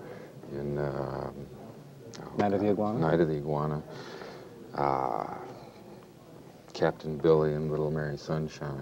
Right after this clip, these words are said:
Speaker 1: and, uh, Joe in Damn Yankees. That, that I would have been right for.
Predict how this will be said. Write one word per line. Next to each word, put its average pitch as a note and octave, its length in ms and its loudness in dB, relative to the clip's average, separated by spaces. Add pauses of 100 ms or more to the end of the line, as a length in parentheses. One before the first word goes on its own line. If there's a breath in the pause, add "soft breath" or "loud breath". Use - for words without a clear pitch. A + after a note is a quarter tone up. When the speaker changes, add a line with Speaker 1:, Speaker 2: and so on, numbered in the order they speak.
(280)
Speaker 1:
and, - 680 -8 (400)
uh, - 320 -4 (200)
Joe D2 420 2
in D2 200 -2
Damn C#2 260 -6
Yankees. C#2+ 400 -6
That, E2 200 4 (260)
that D2+ 160 2
I D2 40 0
would C#2 160 -4
have C#2 80 -6
been C2+ 120 -6
right C2+ 200 -6
for. - 220 -10